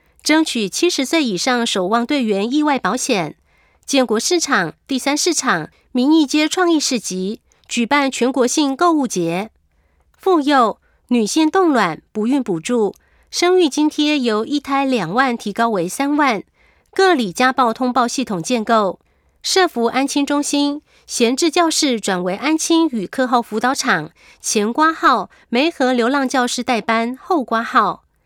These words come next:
建构新住民妈妈交流网络，新住民与二度就业妇女媒合就业。动物保护、西川里宠物公园设置，各里协助设置宠物自助洗，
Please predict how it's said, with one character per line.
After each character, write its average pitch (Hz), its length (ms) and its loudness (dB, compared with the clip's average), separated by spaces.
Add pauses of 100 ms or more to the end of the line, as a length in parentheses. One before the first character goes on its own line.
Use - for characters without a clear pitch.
(320)
建 359 260 2
构 311 200 2
新 339 200 2
住 330 160 0
民 220 160 0
妈 262 200 0
妈 277 240 0
交 302 180 0
流 262 160 0
网 175 240 -2
络， 202 380 -2 (640)
新 294 200 0
住 302 160 0
民 233 300 0
与 220 160 -2
二 262 220 -2
度 254 160 -4
就 320 180 -2
业 285 160 0
妇 349 220 2
女 208 200 0
媒 180 220 -4
合 196 160 -4
就 233 220 -2
业。 214 340 -2 (1120)
动 349 260 2
物 311 80 2
保 170 200 -2
护、 220 420 -2 (640)
西 370 200 2
川 370 240 2
里 254 200 0
宠 185 200 -6
物 233 140 -4
公 294 220 0
园 208 120 0
设 247 220 0
置， 220 380 -4 (400)
各 381 160 4
里 247 160 0
协 214 200 -2
助 277 220 -2
设 311 220 -2
置 277 220 -2
宠 196 200 -6
物 233 160 -2
自 330 220 0
助 311 160 0
洗， 170 480 -4